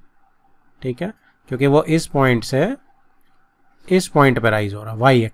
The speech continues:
कोऑर्डिनेट, ठीक है। और रन क्या हो रहा है कि एक्स वन, एक्स टू तक जा रहा है, ये वाली चीज़। So it is rise over run, ठीक है। But हमने क्या बेसिक डेफिनेशन याद रखनी है कि change in y axis upon,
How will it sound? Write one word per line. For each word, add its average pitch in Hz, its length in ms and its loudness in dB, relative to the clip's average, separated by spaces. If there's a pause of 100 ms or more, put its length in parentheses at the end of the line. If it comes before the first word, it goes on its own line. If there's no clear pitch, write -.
(160)
कोऑर्डिनेट, 101 500 -2 (840)
ठीक 117 220 -10
है। 202 120 -10 (300)
और 127 240 0 (100)
रन 131 380 4
क्या 175 140 6
हो 170 80 8
रहा 180 120 4
है 214 100 -8 (280)
कि - 260 -8
एक्स 156 240 -4
वन, 202 200 2
एक्स - 300 -6
टू 180 120 4
तक 135 180 2
जा 101 180 -8
रहा - 140 -20
है, - 60 -20 (1000)
ये 127 200 2
वाली 104 240 0
चीज़। - 360 -20 (960)
So 151 140 -4
it 175 60 0
is 156 140 0
rise 131 260 0
over 165 260 -4
run, 117 240 -6 (560)
ठीक 135 140 -14
है। 165 80 -10 (240)
But 139 120 -4
हमने 151 220 0
क्या 185 180 0
बेसिक 160 400 -4
डेफिनेशन 160 360 -2
याद 170 180 -2
रखनी 175 240 -4
है 196 80 -2
कि 196 140 -6 (120)
change 160 340 0
in 180 200 0
y 143 120 2 (100)
axis 170 280 -6
upon, 160 380 -2